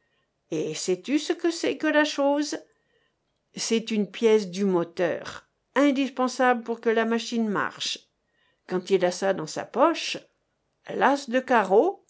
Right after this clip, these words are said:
l'officier, est tranquille. Rien à faire pour les fagots avec son grafouilleur.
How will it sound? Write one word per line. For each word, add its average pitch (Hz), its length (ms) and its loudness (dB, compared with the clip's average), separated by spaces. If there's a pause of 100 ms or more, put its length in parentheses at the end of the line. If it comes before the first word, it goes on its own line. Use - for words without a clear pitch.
(380)
l'officier, 170 720 -6 (400)
est 285 140 0
tranquille. 294 600 0 (560)
Rien 196 400 2
à 214 100 4
faire 233 320 0
pour 208 180 -4
les 214 120 4
fagots 226 500 4
avec 202 280 4
son 226 160 -2
grafouilleur. 247 800 0